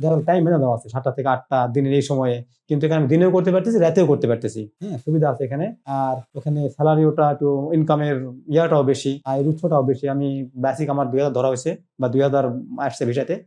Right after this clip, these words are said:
কোনটাকে, এর পরবর্তীতে আমি ওভারটাইম সুযোগ পাচ্ছি বা ওর-, ওদের টার্গেট পূরণ করার পরে অতিরিক্ত যখন যে, যে, যে ডেলিভারিটা দিচ্ছি একটা, সেই একটার জন্য অতিরিক্ত দশ টাকা পাচ্ছি বা পাবো, সে অনুযায়ী এখানে ইনকামের যথেষ্ট সুযোগ আছে।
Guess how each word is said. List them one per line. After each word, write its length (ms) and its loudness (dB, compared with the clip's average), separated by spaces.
কোনটাকে, 460 -2
এর 160 0
পরবর্তীতে 400 0
আমি 80 -2
ওভারটাইম 320 2
সুযোগ 220 -2
পাচ্ছি 560 -4
বা 200 2
ওর-, 260 -2
ওদের 140 -2
টার্গেট 360 2
পূরণ 140 0
করার 180 2
পরে 260 2
অতিরিক্ত 360 0
যখন 280 0
যে, 120 -2
যে, 220 2
যে 160 0
ডেলিভারিটা 440 2
দিচ্ছি 280 4
একটা, 300 0
সেই 160 -2
একটার 240 -2
জন্য 120 -2
অতিরিক্ত 260 -2
দশ 200 -2
টাকা 160 0
পাচ্ছি 460 -2
বা 100 2
পাবো, 420 2
সে 180 0
অনুযায়ী 360 2
এখানে 340 -2
ইনকামের 580 0
যথেষ্ট 320 -2
সুযোগ 280 0
আছে। 240 -2